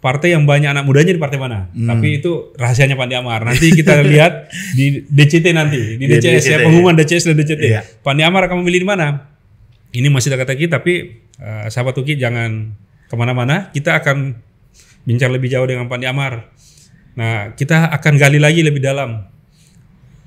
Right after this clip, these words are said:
Speaker 1: Semangat apa, obsesi apa yang akan dibawa di parlemen nanti? Pak Andi Amar,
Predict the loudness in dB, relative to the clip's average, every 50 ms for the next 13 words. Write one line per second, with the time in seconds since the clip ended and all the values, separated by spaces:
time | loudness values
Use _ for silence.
0 | -20 -12 -8 -2 2 4 4 4 4 2 0 -4 -6 -10 -8 -8 -8 -6 -4 -4
1 | -4 -4 -4 -6 -6 -6 -8 -10 -10 -10 -8 -8 -6 -6 -6 -6 -6 -6 -6 -6
2 | -6 -8 -8 -8 -8 -10 -12 -12 -10 -8 -6 -6 -6 -6 -8 -10 -12 -16 -18 -20
3 | _ _ -12 -10 -10 -8 -8 -10 -10